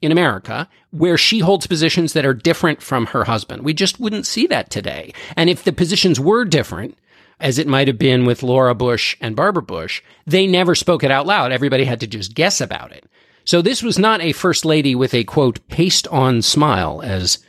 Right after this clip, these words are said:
Missus Ford used to refer to the jobs requirements. In fact, she had called state legislatures and lobbied for the E R A. And this is, of course, had driven her husband's political advisors nuts when she was out there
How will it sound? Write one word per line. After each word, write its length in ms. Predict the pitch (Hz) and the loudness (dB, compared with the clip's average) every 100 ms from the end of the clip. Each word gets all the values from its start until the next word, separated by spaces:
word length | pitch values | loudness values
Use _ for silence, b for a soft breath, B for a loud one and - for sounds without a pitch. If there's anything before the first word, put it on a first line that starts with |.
| b b b b b - | b b b b b -4
Missus 280 | 123 107 - | 0 0 0
Ford 260 | 113 95 | 0 0
used 180 | 90 - | -2 -4
to 80 | 95 | -2
refer 400 | 92 - 101 95 | -4 -2 -2 -2
to 120 | - | -4
the 100 | 90 | -6
jobs 400 | 95 92 90 - | 0 2 0 -2
requirements. 640 | 98 - 92 87 85 - - _ b b b _ | -6 -2 0 0 -4 -8 -16 _ b b b _
In 100 | 165 | -2
fact, 300 | 190 208 180 | 0 0 0
she 160 | - 202 | 0 2
had 160 | 185 | 0
called 300 | - 196 185 | 0 0 2
state 260 | - 185 156 | 0 0 2
legislatures 720 | 147 175 - 98 85 87 110 | 0 0 -2 -4 -6 -8 -6
and 140 | 110 | -4
lobbied 420 | 117 143 170 117 - | 0 0 2 0 -2
for 120 | 123 | -4
the 200 | 113 113 | -2 0
E 40 | |
R 160 | 92 85 | 0 -2
A. 260 | 87 - B B B | -6 -14 B B B
And 120 | 143 | 2
this 120 | 180 185 | 2 2
is, 160 | 185 | 0
of 160 | 151 - | -2 0
course, 260 | 143 113 | 0 0
had 240 | - 120 117 | -2 -2 0
driven 280 | 135 113 95 | 0 0 -2
her 180 | 117 98 | -2 2
husband's 380 | 127 113 113 | 0 0 -4
political 560 | - 120 123 123 104 - B B | -6 -4 -4 -2 -4 -8 B B
advisors 580 | 131 107 107 98 101 90 | -4 -2 -2 -2 -4 0
nuts 520 | 151 208 82 - - b b b - | 2 4 0 -4 -10 b b b -2
when 220 | 139 127 | 0 2
she 160 | - | 2
was 140 | 120 117 | 0 0
out 180 | 113 113 | -2 0
there 260 | 123 110 | 0 -2